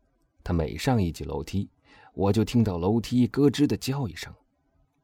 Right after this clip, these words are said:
卡康托女人那焦灼的目光跟随着他，而卡德鲁斯却正相反，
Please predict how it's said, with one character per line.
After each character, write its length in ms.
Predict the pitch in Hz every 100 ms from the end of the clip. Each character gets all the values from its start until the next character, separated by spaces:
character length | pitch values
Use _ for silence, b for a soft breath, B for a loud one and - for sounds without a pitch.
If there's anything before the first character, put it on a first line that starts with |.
| _ -
卡 200 | 82 80
康 200 | 101 110
托 160 | 117
女 120 | 107
人 300 | 85 95 107 104
那 100 | 87
焦 320 | - 139 135
灼 160 | 104 107
的 80 |
目 240 | 123 117 92
光 300 | - 120 117
跟 240 | 139 147
随 240 | 127 64 67
着 100 | -
他， 320 | - - - b b b b b -
而 100 | -
卡 240 | - 120
德 80 | 139
鲁 160 | 110
斯 240 | 101 147 165
却 160 | 117
正 180 | 101 123
相 180 | 131 143
反， 160 | -